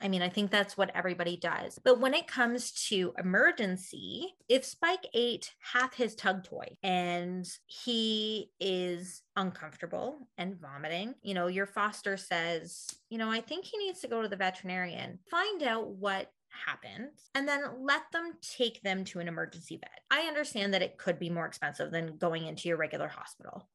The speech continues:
If Rex ate half his tug toy, well, we wanna make sure we get that tug toy out. It, while I know a lot of, uh,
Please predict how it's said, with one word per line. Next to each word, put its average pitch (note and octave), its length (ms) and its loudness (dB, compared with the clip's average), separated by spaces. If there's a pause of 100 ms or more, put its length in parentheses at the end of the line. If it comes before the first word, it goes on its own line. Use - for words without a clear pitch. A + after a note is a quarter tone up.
If C4+ 220 4
Rex D4 340 4
ate C4 220 4
half A#3+ 240 2
his A#3 120 -12
tug C4+ 280 -2
toy, F3 360 2
well, A#3 200 2
we D#4 140 0
wanna D4+ 180 2
make G#3 180 4
sure G3 220 0
we G3+ 80 0
get B3 160 2
that A#3 160 -2
tug G#3+ 180 -2
toy D#3+ 220 0
out. F3 320 2
It, F#3+ 160 -8
while B3 680 8
I A#3 120 4
know G#3+ 220 4
a - 20 2
lot G3+ 300 2
of, G3+ 240 2 (240)
uh, F#3+ 80 4